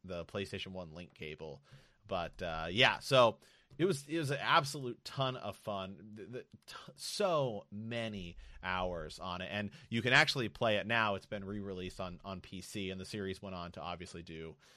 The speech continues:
um, a few cool things. But yes, the, the Command and Conquer series,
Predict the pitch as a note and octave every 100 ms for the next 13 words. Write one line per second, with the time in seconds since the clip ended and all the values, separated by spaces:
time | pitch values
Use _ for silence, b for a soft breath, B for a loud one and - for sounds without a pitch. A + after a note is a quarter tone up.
0 | b - F2+ E2 D#2 D2+ C#2+ C#2 - -
1 | F#2+ F2 E2 C#2 - - G2+ D#2+ D2+ -
2 | E2+ C#2+ C2 C#2 - C2 B1+ - - -
3 | - - B1 - - - B1+ B1+ G#1+ -
4 | _ _ - C#3 E3 D3 C3 F#2+ - -
5 | D#2 A1+ G1+ -